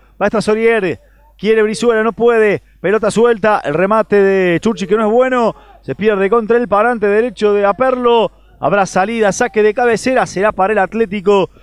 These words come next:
sobre ocho minutos. Repasamos banco de relevos del equipo visitante.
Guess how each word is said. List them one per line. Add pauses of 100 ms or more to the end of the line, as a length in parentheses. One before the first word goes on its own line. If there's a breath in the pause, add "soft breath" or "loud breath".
(140)
sobre
ocho
minutos.
Repasamos (240 soft breath)
banco
de
relevos
del
equipo
visitante.